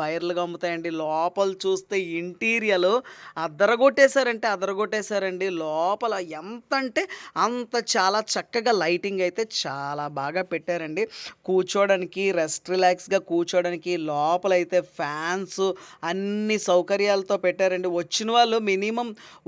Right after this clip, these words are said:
ఒక వన్ అవర్ ఉండిపోతున్నారండి. మేమైతే ఒక హాఫ్ అన్ అవర్ ఉన్నాం కొన్ని పనులు ఉండడం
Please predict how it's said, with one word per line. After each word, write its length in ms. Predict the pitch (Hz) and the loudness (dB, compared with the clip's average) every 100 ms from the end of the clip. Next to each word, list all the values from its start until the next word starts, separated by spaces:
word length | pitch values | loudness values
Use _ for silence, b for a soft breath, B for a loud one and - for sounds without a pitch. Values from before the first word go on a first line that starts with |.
| 190 | 2
ఒక 100 | 214 185 180 | 4 0 4
వన్ 200 | 185 196 190 | 4 4 2
అవర్ 200 | 185 233 | 2 2
ఉండిపోతున్నారండి. 760 | 240 220 240 220 180 151 147 147 151 | 2 0 -2 -2 -4 -6 -8 -10 -8
మేమైతే 380 | 151 151 160 214 | -8 -8 -8 -8
ఒక 80 | 214 143 | -6 -8
హాఫ్ 180 | 147 175 | -8 -6
అన్ 100 | 170 | -2
అవర్ 140 | 180 180 | -2 0
ఉన్నాం 160 | 185 185 175 | -2 -2 -2
కొన్ని 160 | 165 151 | -4 -2
పనులు 240 | 170 175 180 | -2 0 0
ఉండడం 240 | 175 175 | 0 -2